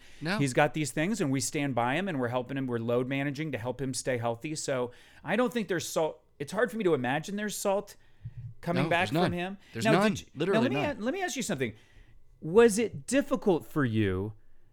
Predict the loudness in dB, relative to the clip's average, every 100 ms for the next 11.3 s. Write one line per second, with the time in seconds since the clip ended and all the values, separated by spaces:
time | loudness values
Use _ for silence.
0 | -2 2 2 4 6 8 6 6 6 4
1 | 2 2 -2 -2 -2 -2 -2 2 4 4
2 | 2 -2 -2 0 2 2 -2 -4 -6 -6
3 | -10 -2 0 0 2 2 2 2 4 4
4 | 2 -2 -4 -8 -6 -8 -4 -2 0 0
5 | -2 -4 -4 -6 -10 -20 -20 -4 4 6
6 | 4 0 0 2 2 0 0 0 -2 -2
7 | -2 -2 -4 -4 -6 -8 -8 -6 -4 -4
8 | -4 -8 -16 -20 -20 -20 -16 4 6 6
9 | 4 2 -16 -4 4 6 4 0 -6 -2
10 | 0 0 2 2 2 -2 -6 0 4 4
11 | 2 -4